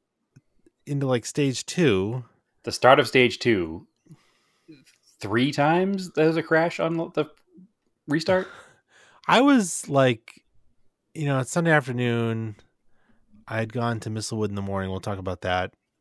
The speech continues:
Speaker 1: So I was just kinda like, you know, Marco was napping. So I was kinda napping. <laughs> And, uh, <laughs> like, you know, I was, like, half asleep, and I was like, "All right, caution, wreck,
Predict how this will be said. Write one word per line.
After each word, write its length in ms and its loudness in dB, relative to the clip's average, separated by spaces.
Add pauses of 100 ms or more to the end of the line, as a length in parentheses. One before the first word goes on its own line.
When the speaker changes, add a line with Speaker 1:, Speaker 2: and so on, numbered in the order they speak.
(240)
Speaker 1:
So 200 -10
I 40 -4
was 100 -6
just 160 -14
kinda 180 -6
like, 340 -8 (960)
you 80 -12
know, 140 -8
Marco 300 -6
was 160 -6
napping. 600 -6 (480)
So 160 -14
I 120 -6
was 120 -6
kinda 260 -6
napping. 560 -8 (220)
<laughs> 60 -16 (1200)
And, 520 -8 (240)
uh, 460 -6 (260)
<laughs> 60 -14 (1200)
like, 420 -6 (1600)
you 160 -8
know, 100 -2
I 40 -2
was, 120 -6
like, 140 -8
half 260 -4
asleep, 400 -2
and 100 -6
I 40 -2
was 120 -4
like, 340 -4
"All 140 -6
right, 380 -2
caution, 720 -8
wreck, 440 -10